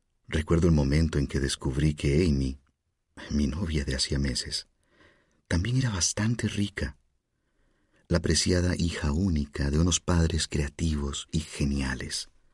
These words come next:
una especie de ícono debido a una serie de libros que me parecía recordar de cuando era niño. La asombrosa Amy. Amy me explicó todo aquello en tonos tranquilos y mesurados,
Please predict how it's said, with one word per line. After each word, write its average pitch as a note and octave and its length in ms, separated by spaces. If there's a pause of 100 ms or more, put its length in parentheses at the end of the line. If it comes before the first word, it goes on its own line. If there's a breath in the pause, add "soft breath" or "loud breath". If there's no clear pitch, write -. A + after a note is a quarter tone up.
(680)
una D2 140
especie D2 540
de C2+ 160
ícono B1+ 520 (440 loud breath)
debido D#2 340
a D2+ 60
una C#2+ 140
serie D2+ 280
de C#2 100
libros D#2 440
que C#2 120
me C2+ 120
parecía D#2 420
recordar D2+ 580
de D2+ 120
cuando C#2+ 280
era C#2 140
niño. C#2 380 (1120)
La F2+ 240
asombrosa F#2+ 800
Amy. C2 580 (1160)
Amy C3+ 260
me A#2 100
explicó F2+ 400
todo F2 200
aquello E2 320
en D2 80
tonos D#2 360
tranquilos C#2 720
y C#2 40
mesurados, C2 760